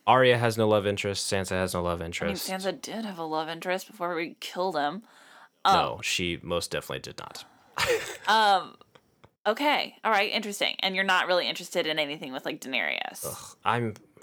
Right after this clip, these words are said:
Speaker 1: I'm fine with her and Jon. I just didn't care about them at all.
Speaker 2: Yeah, yeah, yeah.
Speaker 1: <laughs>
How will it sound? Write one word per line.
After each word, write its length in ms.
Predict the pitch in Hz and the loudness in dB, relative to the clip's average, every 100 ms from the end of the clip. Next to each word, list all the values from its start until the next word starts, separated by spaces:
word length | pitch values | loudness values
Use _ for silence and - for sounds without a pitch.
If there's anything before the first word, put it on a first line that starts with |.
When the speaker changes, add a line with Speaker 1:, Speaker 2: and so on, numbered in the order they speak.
| _ _ _ | _ _ _
Speaker 1:
I'm 140 | 117 123 | -2 0
fine 340 | - 98 98 | 4 4 2
with 140 | 92 90 | -2 -2
her 120 | 87 | -2
and 140 | 85 | -2
Jon. 400 | 85 82 82 80 - | -4 -4 -4 -6 -10
I 80 | 85 | -10
just 320 | 80 - - | -10 -12 -12
didn't 220 | - 50 | -12 -12
care 180 | - - | -12 -12
about 260 | - - - | -10 -14 -12
them 120 | - | -14
at 80 | - | -8
all. 240 | - - | -4 0
Speaker 2:
Yeah, 180 | 135 110 | 2 2
yeah, 60 | 117 | 2
yeah. 180 | 120 | 0
Speaker 1:
<laughs> 40 | - | -4